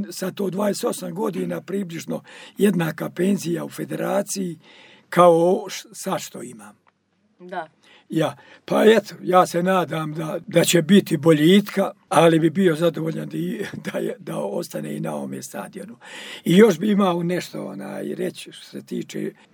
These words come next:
Speaker 1: penzionerskog života. Dole sam posjetilac on-, onega, one prostorije gdje se okupljaju penzioneri. To je jako, jako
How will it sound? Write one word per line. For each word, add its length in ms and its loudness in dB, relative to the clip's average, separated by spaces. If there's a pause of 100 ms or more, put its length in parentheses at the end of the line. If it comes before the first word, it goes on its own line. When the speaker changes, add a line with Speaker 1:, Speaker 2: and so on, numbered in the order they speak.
Speaker 1:
penzionerskog 800 4
života. 460 0 (360)
Dole 320 6
sam 220 -6
posjetilac 680 -6
on-, 220 -10
onega, 540 -10 (140)
one 240 -8
prostorije 760 -2 (280)
gdje 180 6
se 140 4
okupljaju 480 0
penzioneri. 760 2 (280)
To 220 8
je 220 4
jako, 600 2
jako 680 -8